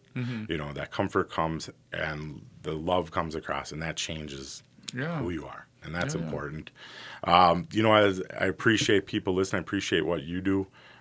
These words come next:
Speaker 2: Um,
Speaker 1: Thank you.
Speaker 2: you know, we're very fortunate. You know, I also, f-, it's, it's nice to have a station that you, you have people that are passionate. You know, Philip and I connected and said, "You know, I'm interested in doing this," and, you know, I don't, I don't think that happens a lot in other roles and other places,
Speaker 1: Right,
Speaker 2: right?
Speaker 1: it
Speaker 2: That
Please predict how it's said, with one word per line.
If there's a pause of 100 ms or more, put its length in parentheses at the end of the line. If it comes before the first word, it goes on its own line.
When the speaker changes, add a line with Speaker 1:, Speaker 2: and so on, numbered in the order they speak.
Speaker 2:
Um,
Speaker 1:
Thank
you.
Speaker 2:
you
know,
we're
very
fortunate.
You
know,
I
also,
f-, (1000)
it's,
it's
nice
to
have
a
station
that
you, (480)
you
have
people
that
are
passionate. (380)
You
know, (420)
Philip
and
I
connected
and (360)
said,
"You
know,
I'm
interested
in
doing
this,"
and, (540)
you
know,
I
don't,
I
don't
think
that
happens
a
lot
in
other
roles
and
other
places,
Speaker 1:
Right,
Speaker 2:
right?
Speaker 1:
it
Speaker 2:
That